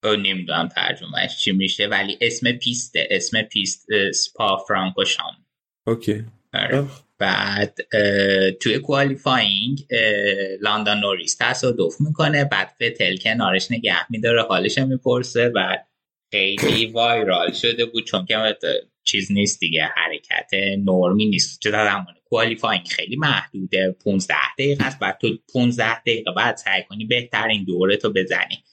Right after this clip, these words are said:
Speaker 1: شاید دو سه دور هم بتونی تیم پونزده دقیقه بزنی. وقتی نگه می‌داری، یکی از دوراتو در واقع داری باطل می‌کنی، یکی از شانساتو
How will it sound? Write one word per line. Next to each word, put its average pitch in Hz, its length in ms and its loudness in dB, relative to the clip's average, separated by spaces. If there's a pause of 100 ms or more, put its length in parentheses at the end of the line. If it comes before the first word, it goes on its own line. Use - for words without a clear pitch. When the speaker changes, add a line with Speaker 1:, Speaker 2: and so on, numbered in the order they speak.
(180)
Speaker 1:
شاید 101 420 -2
دو 117 120 2
سه 98 200 0
دور 90 320 0
هم 80 180 -6
بتونی 82 340 -4
تیم 80 300 -10
پونزده 80 420 -2
دقیقه - 320 -2
بزنی. 73 460 -4
وقتی - 380 -2
نگه 107 420 -2
می‌داری، 98 300 -2
یکی 92 320 -4
از 104 240 -2
دوراتو 104 420 0
در 101 260 0
واقع 101 160 -6
داری 90 180 0
باطل 101 600 -2
می‌کنی، - 300 -8
یکی 87 240 -2
از - 180 -2
شانساتو - 680 -4